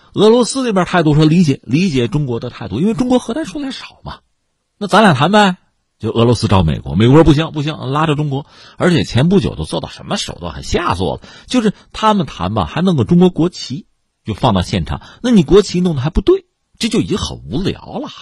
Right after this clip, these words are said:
这种手段已经很无趣了。那么这次又讲这个，所以俄罗斯方面，就他的外长拉夫罗夫站出来，就给了美国两句，几个意思吧。一个就说，你看啊，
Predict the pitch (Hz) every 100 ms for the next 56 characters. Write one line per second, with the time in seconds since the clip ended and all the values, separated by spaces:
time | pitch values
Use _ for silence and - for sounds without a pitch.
0 | - 196 185 - - 85 98 90 95 90
1 | 76 135 - 120 113 69 - - 160 160
2 | 170 - 147 113 - - 73 60 - _
3 | _ - 135 98 85 _ - 139 147 131
4 | 107 95 90 - _ _ _ _ 98 92
5 | 113 120 123 80 90 139 - 127 - -
6 | 92 - 67 _ _ _ 110 - 87 65
7 | 85 71 60 69 69 - - - _ _
8 | _ - 113 135 208 226 156 165 - 147
9 | 208 185 139 185 165 - - 82